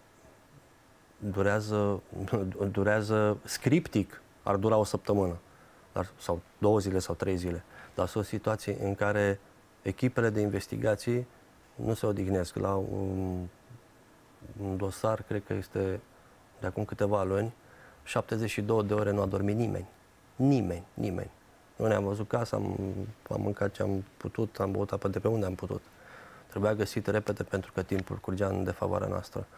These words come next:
Și eu mă întreb, cum mai pot? Uneori ne îndemn-, ne îndemnăm unul pe altul,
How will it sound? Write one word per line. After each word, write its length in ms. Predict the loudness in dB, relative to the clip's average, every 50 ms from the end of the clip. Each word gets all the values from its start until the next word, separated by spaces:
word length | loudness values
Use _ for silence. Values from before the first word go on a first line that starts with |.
| -20 -20 -20 -20 -20 -20 -20 -20 -8
Și 140 | -2 0
eu 60 | 2 2
mă 100 | 2 2
întreb, 260 | 0 0 0 0 -2 -2 -8 -20 -20 -20 -20 -10 -4
cum 160 | 0 2 2
mai 200 | 2 2 2 0
pot? 300 | 0 0 -2 -2 -2 -6 -20 -20 -20 -20 -20 -20 -20 -20 -20 -20 -20 -20 -20 -20 -20 -20 -20 -20 -20 -20 -20 -20 -20 -20 -10 -4
Uneori 300 | 0 2 4 4 4 4
ne 60 | 4
îndemn-, 340 | 4 4 4 2 2 0 -2
ne 200 | -2 2 4 4
îndemnăm 460 | 6 6 6 6 4 4 4 4 4
unul 180 | 4 4 4 2
pe 120 | 2 2
altul, 500 | 2 2 2 0 0 0 0 0 0 -2